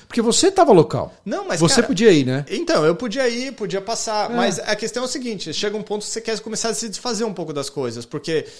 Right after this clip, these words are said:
Speaker 2: é, muito do, do sofrimento do, de quem começa empreendedor sozinho e daí começa a contratar, é que se você tem, sei lá, seus trinta, quarenta clientes, que era o que eu tinha na época, quando eu tava começando a contratar outras pessoas,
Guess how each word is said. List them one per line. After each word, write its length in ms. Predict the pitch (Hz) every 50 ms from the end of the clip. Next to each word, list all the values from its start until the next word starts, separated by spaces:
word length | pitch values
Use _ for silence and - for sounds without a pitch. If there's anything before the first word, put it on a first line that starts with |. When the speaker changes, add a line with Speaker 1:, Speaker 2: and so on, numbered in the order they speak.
| - _ _
Speaker 2:
é, 240 | - 156 147 143 139 131
muito 680 | 135 139 - 139 135 143 156 175 214 254 247 247 214
do, 300 | 175 180 175 165 160 156
do 100 | 139 143
sofrimento 600 | 139 - 170 135 - 143 135 151 156 160 156 160 143
do, 280 | 143 143 139 135 131 127 131 139 139
de 100 | 143 135
quem 180 | - 170 160
começa 380 | 156 151 143 147 160 175 - 196
empreendedor 460 | 175 - 156 160 151 151 143 143 139
sozinho 420 | 139 - 147 139 131 120 131 135 131
e 40 |
daí 120 | 127 127 131
começa 340 | 127 147 139 139 135 - 135
a 40 |
contratar, 680 | - 131 123 - 117 113 - - 156 180 196 202 202 - - - - _
é 80 | - -
que 100 | - 143
se 140 | - -
você 240 | 175 190 196 214 226
tem, 280 | 226 - 196 185 175 160
sei 200 | - - 175 165
lá, 120 | 156 147 135
seus 200 | - - 147 -
trinta, 300 | - 156 156 165 160 156
quarenta 320 | 143 - 147 147 143 139 147
clientes, 400 | 139 - 151 147 139 131 123 -
que 80 | -
era 120 | 143 139 135
o 20 |
que 80 | - 160
eu 60 | 151
tinha 280 | 143 - 156 151 143 139
na 200 | 143 143 139 131 131
época, 200 | 127 127 - 127
quando 200 | 113 - 139 139
eu 40 | 131
tava 160 | 147 143 131
começando 300 | - 151 143 - 156 151
a 20 |
contratar 340 | 151 151 139 135 135 123 135
outras 220 | 127 - 123 113
pessoas, 560 | - - 117 - - 170 190 202 160 120 -